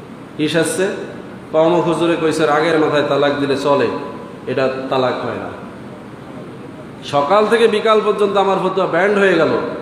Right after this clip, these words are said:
আমি উনিশ বছর ধরে ফতোয়ার কিতাব পড়াই, শরে বেকায়ের কিতাব তালাক আমি পড়াই উনিশ বছর ধরে। আমার ফতোয়া গায়েব হয়ে গেল। কোন মৌলী সাহেব কোন মসজিদে বসে বলে দিল, রাগের মাথায় তালাক দিল না, ওইটাই জায়েজ হয়ে গেল।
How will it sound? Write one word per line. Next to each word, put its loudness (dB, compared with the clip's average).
আমি 4
উনিশ 8
বছর 4
ধরে 2
ফতোয়ার 4
কিতাব 2
পড়াই, 4
শরে 4
বেকায়ের 2
কিতাব 2
তালাক 4
আমি 2
পড়াই 2
উনিশ 2
বছর -2
ধরে। 4
আমার 2
ফতোয়া 2
গায়েব 2
হয়ে 4
গেল। 2
কোন 2
মৌলী 4
সাহেব 0
কোন 2
মসজিদে 2
বসে 0
বলে 2
দিল, 2
রাগের 2
মাথায় 2
তালাক 2
দিল 0
না, 2
ওইটাই 6
জায়েজ 4
হয়ে 0
গেল। -6